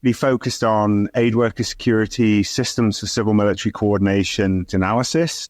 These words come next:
for the Carter Center, Caritas Switzerland, the International N G O Safety Organization, amongst others.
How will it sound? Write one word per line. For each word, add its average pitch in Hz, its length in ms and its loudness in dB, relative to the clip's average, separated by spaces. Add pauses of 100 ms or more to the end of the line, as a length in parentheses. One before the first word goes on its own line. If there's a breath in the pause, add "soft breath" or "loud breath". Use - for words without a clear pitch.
for 92 360 0
the 85 100 -2
Carter 110 420 -4
Center, 107 880 0 (140)
Caritas 95 380 -2
Switzerland, 104 720 0 (340)
the 104 80 -4
International 95 460 -2
N 92 80 2
G 92 120 0
O 92 60 2
Safety 110 400 0
Organization, 101 800 0
amongst 92 500 -2
others. 90 420 0